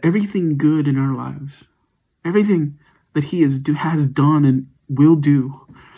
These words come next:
is because of his greatness. Let's make much of him by sharing with others that, yes, we're out of supply. We've hit the wall. But as I look to him, not look around, not in,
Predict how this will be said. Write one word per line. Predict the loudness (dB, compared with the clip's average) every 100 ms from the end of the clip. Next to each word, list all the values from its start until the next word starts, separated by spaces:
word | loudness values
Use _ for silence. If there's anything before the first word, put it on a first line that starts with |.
| -8
is | -6
because | -4 -6 -6 -8 -10 -12
of | -10 -4
his | -2 -4 -8 _ _ _ _ _ _
greatness. | -6 -2 -2 -2 -6 -8 -20 -20 _ _ _ _ _ -4
Let's | -2 0
make | -2 -2 2
much | 4 4 0 -8
of | -10
him | -4 0 0 -2 -8 _ -20 -20 -4
by | -4
sharing | -2 -2 0
with | 0 -2
others | -4 -2 -2 -6
that, | -6 -4
yes, | -4 -4
we're | -4 -4
out | -2 -4
of | -4
supply. | -6 -8 -8 -12 -12 _ _ _ _ _ _ _ _ _ _ _ _ _ 0
We've | 0 0
hit | 2 2 4
the | 0
wall. | 2 0 0 0 -6 _ _ _ _ _ _ _ _ _ -20 -20 _ _ _ -20 -8
But | -2
as | 0 2
I | 0
look | 2 0 0
to | 0
him, | 0 0 0
not | 0
look | 0 0 0
around, | 0 2 2
not | 0 -2 -8 _ -2
in, | 6 6 6 0